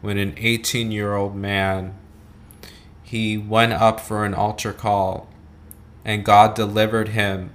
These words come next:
from homosexuality. And afterwards, for the first time in his life, when he was delivered from the spirit, the demonic spirit of homosexuality,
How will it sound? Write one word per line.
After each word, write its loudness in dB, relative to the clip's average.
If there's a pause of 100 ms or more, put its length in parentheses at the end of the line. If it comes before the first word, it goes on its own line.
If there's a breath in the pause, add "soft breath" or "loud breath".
(100)
from -6
homosexuality. 0 (1800)
And 0
afterwards, 2 (120)
for 0
the -2
first 0
time 0
in -6
his -6
life, 2
when -6
he -6
was -6
delivered -2 (320)
from -2
the -4
spirit, 0 (160)
the -2
demonic 0
spirit -2
of -8
homosexuality, -2